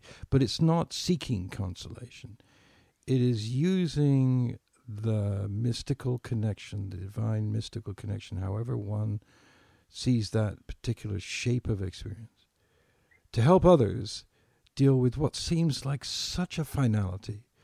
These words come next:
and such a darn difficult thing to get over. And, you know, that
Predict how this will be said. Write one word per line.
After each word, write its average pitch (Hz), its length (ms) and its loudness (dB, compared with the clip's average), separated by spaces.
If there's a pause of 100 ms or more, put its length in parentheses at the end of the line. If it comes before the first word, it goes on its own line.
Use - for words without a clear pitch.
(260)
and 117 200 0
such - 440 -4
a 101 80 -6 (720)
darn 143 260 2
difficult 107 500 -4
thing 95 220 -6
to - 140 -10 (100)
get 110 220 -2
over. 113 480 -8 (840)
And, 104 520 0 (420)
you 120 140 -2
know, 113 280 0
that 135 600 0